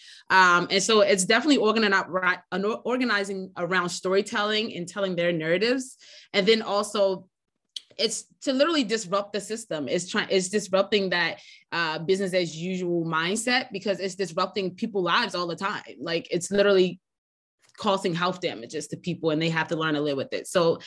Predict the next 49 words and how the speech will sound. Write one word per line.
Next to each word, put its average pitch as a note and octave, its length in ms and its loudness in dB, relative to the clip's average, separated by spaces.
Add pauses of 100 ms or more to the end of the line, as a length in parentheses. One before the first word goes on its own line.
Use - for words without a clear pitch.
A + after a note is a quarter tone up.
(280)
I F#3+ 120 4
think G#3 400 0 (380)
definitely, F#3+ 640 2
um, D#3+ 500 -4 (160)
disrupting F3+ 540 0
that G#3+ 320 4 (340)
and G3 400 4
putting A3+ 260 2
a G3+ 40 4
face F#3+ 340 -2
to G3+ 140 -8
what's F#3 220 -2
happening. F3+ 520 -2
So, E3+ 200 -2
like, E3+ 340 -4
if, F3+ 340 -2
if E3 100 -8
you F3+ 80 -8
wanna F3+ 200 -6
call G#3+ 280 4
out G3+ 180 4
<laughs> - 20 6
those A#3+ 240 6
big A#3+ 200 0
corporations B3 680 2
that G3 220 -2
you A#3 100 -4
see, B3 320 -2
like, F#3 280 -4 (260)
doing G#3+ 200 4
those, G#3+ 180 0
like, F#3+ 180 -2
waste F#3 320 0
audits, G3+ 360 2
I G3 120 -2
know, A3 160 -2
like, G#3+ 240 -4
some, - 360 -10
like, E3+ 180 -2
one F#3 120 2
of F#3+ 60 0
the F#3 80 2
universities F3 540 0
that E3+ 120 -2
I E3 60 0
work F3 220 -4
with F3 120 -4
here F#3 200 -2
today F#3 420 0